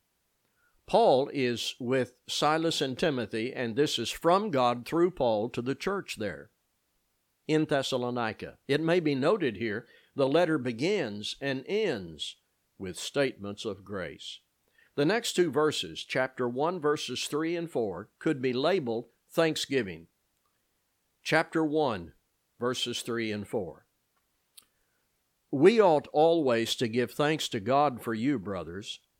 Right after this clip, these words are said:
as is right, because your faith is growing abundantly, and the love of every one of you for one another is increasing. Therefore, we ourselves boast about you in the churches of God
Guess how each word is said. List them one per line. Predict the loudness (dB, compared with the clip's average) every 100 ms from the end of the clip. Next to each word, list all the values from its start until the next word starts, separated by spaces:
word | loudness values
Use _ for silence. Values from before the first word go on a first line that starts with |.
| _ _ _ _
as | -2 -2 -2
is | -2 -2 -2 -4
right, | -2 -2 -4 -10 -18 _ _ _ _
because | -4 0 0 2
your | 2 2
faith | 0 2 0 -2
is | -4 -6
growing | 0 6 8 6 0 -2
abundantly, | -6 0 0 2 -2 -6 -10 -18 -18 _ _ _ _ _ _ _ _
and | 0 2
the |
love | 4 4 6 4 0 -4 _ _
of | -2 -2 2
every | 2 4 2
one | 2 0 0
of | -2
you | -2 -4
for | 0 0 0
one | 0 0
another | 2 0 -4 -6 -12 _
is | -6 -4
increasing. | -2 -4 -2 2 2 2 -2 -4 -12 _ _ _ _ _ _ _ 0
Therefore, | 2 2 2 4 2 2
we | 2 2
ourselves | 2 0 0 2 0 -2
boast | -6 4 4 4 -2
about | 0 0 -2
you | -4 -6 -6
in | -6
the | -8
churches | 0 0 0 -4 -4
of | -6 -2
God | -2 -2 -4